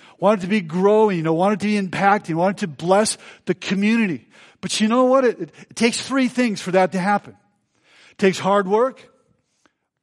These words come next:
hard work, and hard work. It takes other things, but it takes just, at its core, it takes hard work here. So we came to the community, you know, on a mission, you know, to bless the community and build a movement here,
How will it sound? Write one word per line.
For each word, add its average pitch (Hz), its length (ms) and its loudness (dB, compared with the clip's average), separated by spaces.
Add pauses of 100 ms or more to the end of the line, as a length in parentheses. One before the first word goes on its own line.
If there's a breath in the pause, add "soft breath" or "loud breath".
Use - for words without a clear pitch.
(120)
hard 196 320 0
work, 220 360 0 (1080)
and 202 140 0
hard 190 380 0
work. 175 400 -2 (680 soft breath)
It 143 60 -20
takes 233 260 0
other 202 220 2
things, 143 420 -10 (380 loud breath)
but - 400 0
it 208 140 -2
takes 240 280 0
just, 254 240 -4 (220)
at 208 100 4
its 226 200 -2
core, 226 800 0 (320 loud breath)
it - 80 -10
takes 254 240 0
hard 233 460 0
work 269 240 0
here. 180 320 -2 (500 loud breath)
So 220 140 2
we 220 100 2
came 247 240 0
to 247 60 -4
the 233 80 -4
community, 240 400 -2
you 202 60 -2
know, 190 100 0
on 185 160 0
a 185 40 -4
mission, 180 720 -4 (360 soft breath)
you 175 80 0
know, 190 60 4
to 190 160 -2
bless 202 440 2
the 208 80 -4
community 214 340 -2
and 156 100 -8
build 208 260 2
a 208 40 2
movement 226 440 -2
here, 143 240 -6